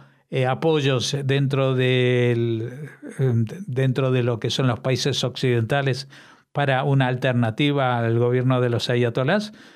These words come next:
pero, eh, Trump, con su filosofía que ya hemos visto en su cadencia anterior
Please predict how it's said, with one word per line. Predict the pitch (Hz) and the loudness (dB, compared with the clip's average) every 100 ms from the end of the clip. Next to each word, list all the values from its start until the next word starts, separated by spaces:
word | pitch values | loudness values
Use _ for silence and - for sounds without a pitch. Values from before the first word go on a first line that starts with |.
| - _ | -20 _
pero, | - 143 139 139 139 135 | -2 0 2 0 0 -2
eh, | 135 131 | 0 0
Trump, | 127 156 170 165 - - _ _ - | -2 -2 0 -2 -8 -20 _ _ -2
con | 139 135 127 | 0 2 2
su | - - 147 | 0 0 0
filosofía | 131 143 131 127 139 117 175 175 | 0 0 0 0 -2 -2 0 0
que | 135 113 | 0 0
ya | 131 | 0
hemos | 139 135 120 | 2 2 2
visto | 143 127 135 131 | 0 0 0 2
en | 120 | 0
su | 117 131 123 | 0 -2 0
cadencia | 123 131 120 127 | 0 0 0 0
anterior | 113 127 135 147 | 0 0 0 0